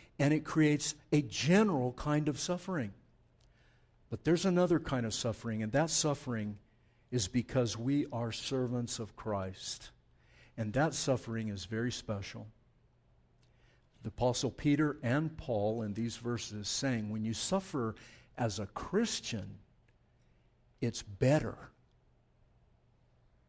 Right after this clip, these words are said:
Because that is going to show the world truly that there's a difference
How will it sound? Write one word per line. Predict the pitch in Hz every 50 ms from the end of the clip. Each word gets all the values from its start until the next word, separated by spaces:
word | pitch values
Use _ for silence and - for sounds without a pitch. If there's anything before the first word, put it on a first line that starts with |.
| _ _ _ _ _ _ _ -
Because | 127 117 - - 135 120 104 - 98
that | - 127 143 170 190 180 - -
is | - 123 113 104 -
going | - 131 131 131 131 123
to | 117
show | 101 - - - 135 131 127
the | 120 123
world | 117 110 107 107 110 117 110 107 98 95 98 95 - - - - _ _ _ _ _ _ _ _ _ -
truly | - - - - - 175 202 190 165 117 101 82 67 - - _ _ _ _ _ _ _ _ _ _ -
that | - 113 - -
there's | 123 120 113 101 120
a | 113
difference | 95 101 113 101 - - 101 101 - - - - -